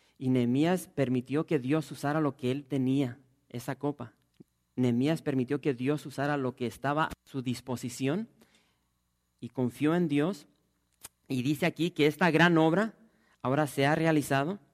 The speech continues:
Y en el proceso, esto es lo increíble, en el proceso de esos cincuenta y dos días que todos está, eh, el pueblo de Israel está trabajando unido juntos, en ese proceso de cincuenta y dos días que se realiza, se cumple la meta, el propósito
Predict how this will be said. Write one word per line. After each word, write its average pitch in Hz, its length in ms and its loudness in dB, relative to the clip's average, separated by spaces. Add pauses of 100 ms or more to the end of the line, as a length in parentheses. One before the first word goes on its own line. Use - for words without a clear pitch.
(240)
Y 139 100 4
en 143 80 8
el 143 140 4
proceso, 143 480 2
esto 175 160 4
es 202 60 4
lo 202 60 8
increíble, 185 500 4
en 156 100 4
el 151 160 6
proceso - 560 -2
de 185 80 6
esos 196 160 2
cincuenta 151 480 6
y 139 60 4
dos 175 240 2
días 208 320 4
que 147 100 2
todos 175 320 0
está, 175 480 6 (460)
eh, - 340 -8 (420)
el 127 200 -4
pueblo 180 240 6
de 185 60 8
Israel 156 220 4
está 175 160 2
trabajando 165 580 4
unido 156 440 4
juntos, 185 560 2
en 139 180 4
ese 185 200 6
proceso 175 400 0
de 160 80 2
cincuenta 143 360 2
y 135 40 4
dos 170 200 2
días 196 360 2 (440)
que 147 100 2
se 165 180 8
realiza, 151 680 4
se 143 180 2
cumple 185 360 4
la 160 140 8
meta, 170 260 6
el 180 80 2
propósito 160 640 2